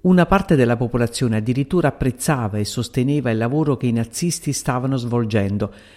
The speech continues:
la qual cosa creava un ponte di collegamento tra tedeschi e polacchi. Durante i rastrellamenti di ebrei, i poliziotti polacchi furono spesso impiegati come ausiliari dei nazisti. I territori della Lituania, della Lettonia, dell'Ucraina occidentale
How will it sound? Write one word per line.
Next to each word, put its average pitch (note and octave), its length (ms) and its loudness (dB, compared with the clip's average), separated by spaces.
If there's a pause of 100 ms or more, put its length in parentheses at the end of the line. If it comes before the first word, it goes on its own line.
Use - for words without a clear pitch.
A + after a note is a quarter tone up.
(100)
la A#2+ 180 0
qual D3+ 220 4
cosa G#2 360 -4 (320)
creava C#3+ 460 4
un B2 240 2
ponte B2+ 400 0
di A2 100 0
collegamento A#2 760 0
tra C3 200 -2
tedeschi C3 440 0
e B2+ 40 -2
polacchi. G#2+ 540 -4 (800)
Durante C#3 460 2
i A#2+ 80 4
rastrellamenti B2 800 2
di A2 100 2
ebrei, G#2+ 460 2 (320)
i D#3+ 100 2
poliziotti D3 540 2
polacchi A#2 640 -2
furono E3 380 0
spesso - 420 0
impiegati B2 640 0
come A#2+ 300 0
ausiliari B2+ 680 0
dei C3 140 2
nazisti. C3 680 -4 (960)
I E3 120 2
territori E3+ 500 4
della B2+ 260 2
Lituania, B2 680 0
della A#2 220 2
Lettonia, B2 720 2
dell'Ucraina C3 800 0
occidentale A#2 840 0